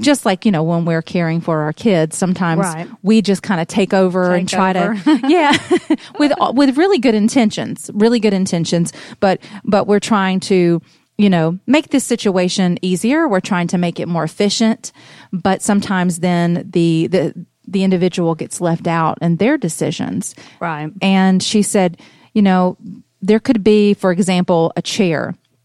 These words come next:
Speaker 1: that there was a special memory. Something happened around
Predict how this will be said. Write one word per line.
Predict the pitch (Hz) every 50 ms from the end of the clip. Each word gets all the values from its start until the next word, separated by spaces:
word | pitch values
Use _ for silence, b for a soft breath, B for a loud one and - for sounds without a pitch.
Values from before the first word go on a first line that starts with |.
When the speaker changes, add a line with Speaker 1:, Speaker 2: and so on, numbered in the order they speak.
| _ _ _ _ _ _ _ _ - -
Speaker 1:
that | - 208 196 -
there | 214 220
was | 202 196 175 190
a | 180
special | - - - - 233 240 240 - - 240 220 214
memory. | 202 180 175 175 170 180 165 156 - - -
Something | - - - 247 294 294 - - 220 202
happened | 190 170 - - 190 170 165 170 - - 104 90 104 110 139 - - - _ _ _ _ _ _
around | - - 185 165 165 185 185 190 185 180 175 170 165 170 170 190 180 -